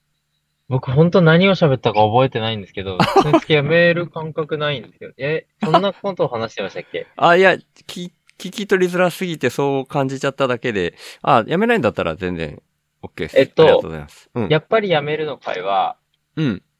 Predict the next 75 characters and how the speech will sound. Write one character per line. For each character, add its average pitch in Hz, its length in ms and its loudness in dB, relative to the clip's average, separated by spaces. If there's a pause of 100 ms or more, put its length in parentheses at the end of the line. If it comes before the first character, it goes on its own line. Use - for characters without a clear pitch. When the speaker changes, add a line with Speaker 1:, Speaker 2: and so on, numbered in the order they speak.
(640)
Speaker 1:
ど-、 175 200 2 (880)
ち - 80 -10
ょ - 20 -4
っ - 0 -
と 151 80 4
も 131 60 0
う - 20 -2
本 175 160 2
当 226 140 -2
に、 202 180 -2 (1700)
す - 100 -12
い - 20 0
ま 127 100 4
せ 156 100 2
ん - 40 4
ね。 117 40 2
自 110 140 0
分 147 120 6
の 160 60 6
番 170 180 6
組 165 160 2
な 165 60 2
ん 160 40 2
だ 151 40 0
け 127 80 -2
ど、 104 60 -2
何 156 200 0
喋 120 200 -6
っ - 20 -10
た 107 100 -6
か 98 120 -2
忘 104 200 -6
れ 127 80 -6
ち - 40 -8
ゃ 143 40 -6
っ - 20 -6
た 139 140 -4
ん 117 60 -8
で - 40 -20
す - 60 -20
け - 80 -8
ど、 92 120 -6
多 214 180 0
分、 120 400 -4 (300)
Speaker 2:
<laughs> - 920 -4
Speaker 1:
や 151 120 4
っ 160 120 -4
ぱ 240 120 4
り 208 60 -6
や 127 100 -6
め 120 120 -6
る 120 60 -8
な 110 140 -8
ん 87 40 -16
で、 90 300 -12
や 135 120 -6
め 196 120 -6
よ 233 160 -4
う - 20 -6
と 240 100 -10
し - 60 -20
た 220 120 -8
の 202 100 -2
は 143 80 0
や 120 80 0
っ - 60 -8
ぱ 131 120 -4
り 113 60 -4
や 101 100 -6
め 98 100 -10
る 92 120 -12
ん 85 40 -20
で 82 60 -20
す - 80 -20
よ。 - 80 -18